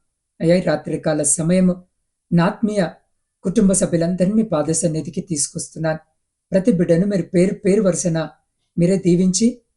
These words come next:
ఆశీర్వదించమని వేడుకొనిచున్నాం. దేవా, బిడ్డలి ప్రార్థనలో ఏకీభవిస్తూ వారి ప్రార్థన మనవులు మీ పాద సన్నిధిలో పెట్టుచుండగా, ఆకాశమందు ఆసీనుడవైన గొప్ప తండ్రి, వారి ప్రతి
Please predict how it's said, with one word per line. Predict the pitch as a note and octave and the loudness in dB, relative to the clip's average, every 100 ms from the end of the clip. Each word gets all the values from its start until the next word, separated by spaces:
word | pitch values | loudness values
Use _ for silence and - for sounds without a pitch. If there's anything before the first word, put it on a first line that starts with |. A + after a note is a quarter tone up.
| _ _ F3 | _ _ -2
ఆశీర్వదించమని | G3 - G3+ F3 D#3+ D3 E3 D#3 F#3 | 0 2 2 2 -2 -4 -4 -2 0
వేడుకొనిచున్నాం. | E3 D3+ D#3+ D3+ - D#3+ D#3 - _ _ | -2 -2 -6 -4 -4 -4 -4 -10 _ _
దేవా, | - E3+ F#3+ C#4 - _ _ _ _ | 0 2 2 -2 -8 _ _ _ _
బిడ్డలి | E3+ F#3+ G3 F3 | 0 2 2 2
ప్రార్థనలో | E3+ F3 F#3 G3 F#3 E3 | 2 2 2 2 4 2
ఏకీభవిస్తూ | D#3+ E3 E3 E3 E3+ - B3 - _ _ _ F3+ | 0 -2 -2 0 0 -2 -2 -4 _ _ _ 0
వారి | F3+ F3+ | 2 2
ప్రార్థన | F3+ F3 - G#3+ G#3 | 2 2 2 0 2
మనవులు | F3+ D#3+ F#3+ F#3+ F#3 F3+ _ _ _ - | 0 2 0 0 -2 -4 _ _ _ -4
మీ | F3 | -2
పాద | E3 D#3+ F#3+ | 0 0 2
సన్నిధిలో | - F3 E3 D#3 D#3+ | 2 0 0 -2 -2
పెట్టుచుండగా, | D#3 E3 - D#3+ D#3+ F3+ B3+ _ _ _ _ - | -4 -4 -4 -4 -2 -2 -2 _ _ _ _ -6
ఆకాశమందు | F3 F3 F3+ G#3+ A3+ F#3+ F3+ F3 E3 - _ _ _ - | -4 0 0 2 2 2 2 2 -2 -10 _ _ _ -2
ఆసీనుడవైన | F3+ - A3 F#3+ E3+ E3 D#3 D#3 | 0 2 2 4 2 2 0 -2
గొప్ప | D3 - | -4 -2
తండ్రి, | E3+ E3 E3 C#4+ - _ _ _ _ | -2 0 0 0 -2 _ _ _ _
వారి | F3+ F3+ | 0 0
ప్రతి | F3+ G3 F#3+ | 0 -2 2